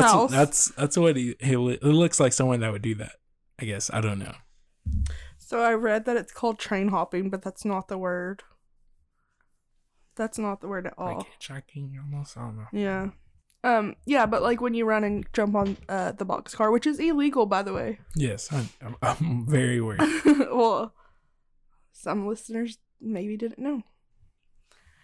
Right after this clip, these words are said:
Speaker 2: An apparition of an eighteenth century seaman hangs out on the first floor, but he's a bit of a bully. He'll walk through the kitchen and glare at the cooks.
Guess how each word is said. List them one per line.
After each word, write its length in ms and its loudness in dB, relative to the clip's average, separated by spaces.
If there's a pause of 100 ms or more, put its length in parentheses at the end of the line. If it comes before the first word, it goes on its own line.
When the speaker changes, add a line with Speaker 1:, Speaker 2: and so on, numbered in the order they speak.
(260)
Speaker 2:
An 100 0
apparition 500 0
of 140 -2
an 100 -2
eighteenth 560 -8
century 560 -4
seaman 420 0
hangs 300 -2
out 160 0
on 80 -4
the 80 -4
first 240 -6
floor, 320 -4 (680)
but 600 2
he's 220 0
a 120 4
bit 180 4
of 120 4
a 80 6
bully. 600 2 (680)
He'll 220 2
walk 260 -6
through 180 0
the 80 0
kitchen 420 -2
and 160 0
glare 280 0
at 140 -4
the 80 2
cooks. 600 0